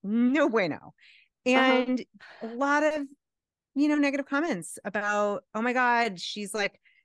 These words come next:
Speaker 1: terrible with her mic, and, like, this shouldn't even, you know, it's terrible. I can't even hear him," and blah, blah. You could hear him, but it was, my mic was terrible. And part of me is like,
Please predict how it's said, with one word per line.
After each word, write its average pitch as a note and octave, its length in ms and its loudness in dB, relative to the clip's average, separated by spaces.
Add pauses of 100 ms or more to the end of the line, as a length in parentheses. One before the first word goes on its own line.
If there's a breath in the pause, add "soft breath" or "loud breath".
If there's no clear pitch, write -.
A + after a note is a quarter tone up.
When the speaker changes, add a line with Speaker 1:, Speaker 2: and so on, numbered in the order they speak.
(140)
Speaker 1:
terrible C4 680 2
with G#3 100 0
her F3 120 -2
mic, C4 460 2
and, F#3 140 -4
like, D#3+ 140 -6
this D#3+ 140 -10
shouldn't E3+ 240 -8
even, F3 160 -8
you F#3 160 -6
know, D3 100 -6
it's - 160 -12
terrible. C#4 300 -4
I G#3 40 -2
can't F#3 180 -10
even D#3+ 140 -10
hear C#4 400 -2
him," C4+ 280 -2
and F3 120 -6
blah, G#3 120 -4
blah. G#3 140 -6 (340 soft breath)
You B3+ 100 -2
could B3+ 120 -4
hear G3 140 0
him, E3+ 220 -2
but D3 140 -4
it - 60 -6
was, F3+ 240 -10
my F3+ 200 -4
mic C#3+ 200 -4
was D#3 100 -16
terrible. D#3+ 340 -8 (460 loud breath)
And D4 260 2 (140)
part G4+ 240 -2
of A#4 60 -2
me F4 160 -4
is C#4+ 120 -8
like, A3 320 -2